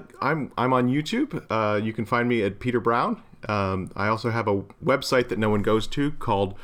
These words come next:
shop dash time dot net. But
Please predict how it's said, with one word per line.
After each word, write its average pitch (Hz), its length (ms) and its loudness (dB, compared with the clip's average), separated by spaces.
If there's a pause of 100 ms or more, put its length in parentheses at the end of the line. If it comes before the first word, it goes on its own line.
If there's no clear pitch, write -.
(180)
shop - 440 0
dash 107 380 2
time 123 580 2
dot 104 260 2
net. 110 340 0 (520)
But - 260 0